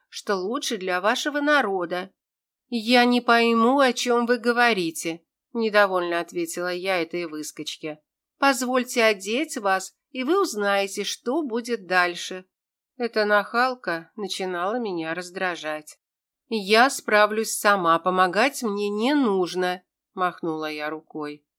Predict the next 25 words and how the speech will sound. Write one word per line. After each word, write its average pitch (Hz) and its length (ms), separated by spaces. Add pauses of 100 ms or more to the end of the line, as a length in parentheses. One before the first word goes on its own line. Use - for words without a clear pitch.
(140)
«Боюсь, 277 580
сами 294 300
вы 294 140
не 294 140
справитесь. 185 880 (340)
Вы 240 260
плохо 254 400
меня 233 280
знаете. 170 680 (180)
Подите 220 720
прочь». 185 580 (280)
Мой 233 200
повелительный 208 680
голос 196 420
громко 175 440
прозвучал 170 640
в - 80
тишине 170 500
комнаты. 151 640 (300)
Она 262 200
не 254 100
стала 233 320
со 180 180
мной 175 220
спорить 170 480